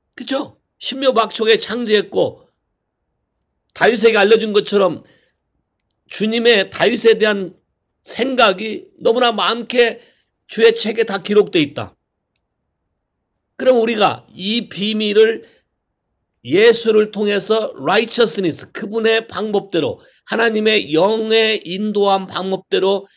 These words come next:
내가 내 것이 아니고 그분 거라는 오너십에 대한 철저한 생각이 바뀌어야 돼. 자, 오너십이니까 이분이 말하는 게 절대적인 진리야.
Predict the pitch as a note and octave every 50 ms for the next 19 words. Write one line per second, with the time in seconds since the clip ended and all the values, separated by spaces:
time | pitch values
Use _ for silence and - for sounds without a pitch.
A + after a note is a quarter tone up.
0 | _ _ _ _ _ _ _ - A#2 C#3 D#3 F#3+ F#3+ G3 G#3 G3 F3+ C#3 B2 C3+
1 | D3+ - - - - A3 G#3 G#3 - G3 F3+ F3 E3+ E3+ E3 D#3+ F#3 F#3 F3 -
2 | - - E3+ D#3+ E3 G#3+ A#3+ A#3+ A#3+ A3+ - - G#3 G3+ F#3+ F3+ F3+ F3 F3+ A3+
3 | A3+ F#3 B2+ G2+ _ _ _ _ _ _ _ _ _ _ _ _ - C#3 E3 F#3+
4 | A#3 B3 B3 C4 B3+ B3+ G#3 - - - - - D4 A3+ A#3+ A3+ G3 F3 G3 F#3+
5 | F#3+ F#3 F3+ - - - - D4 E4 - _ - - B3 A#3 G#3 G#3 G#3 G#3+ G#3+
6 | G3+ - - - _ _ _ _ _ _ _ - - - - A#3 B3+ C4 - G#3+
7 | G3 F#3 E3+ F3+ F3+ - - - D#3+ - _ - F3+ F3+ F3+ E3 D#3 C#3 B2 G#2+
8 | A2 F#2+ F#2 F2+ _ _ _ _ _ _ _ _ - - B2+ A#2+ - - C#3+ E3
9 | G3 A#3+ C4 C#4 C4+ C4+ B3+ A3+ - - - A#3 G#3+ A3 G#3 G3 F#3 F#3 F#3 -
10 | F#3+ F#3+ F#3 C#3+ C#3 F3 G#3 G3+ A#3+ C4 B3 B3 A#3+ G#3 F3 D#3+ E3+ F#3 G3 G3
11 | F#3+ F#3+ F3+ F3 F#3+ F#3 F3+ - - F3+ D#3+ - - A3+ A3 G3+ G3+ F#3 F#3 E3+
12 | - - - F3+ F3+ F#3 E3+ D3+ B2 G2+ F#2